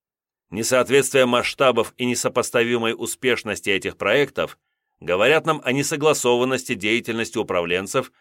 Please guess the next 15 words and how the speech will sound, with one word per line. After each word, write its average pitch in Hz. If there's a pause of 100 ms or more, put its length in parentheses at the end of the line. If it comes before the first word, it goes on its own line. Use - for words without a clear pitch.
(200)
ведущих 120
проекты, 92 (680)
и 82
о 95
возможной 139
их 147
неприязни 135
друг 151
к 117
другу, 87 (400)
если 120
не 123
о 120
скрытой 120
враждебности, 98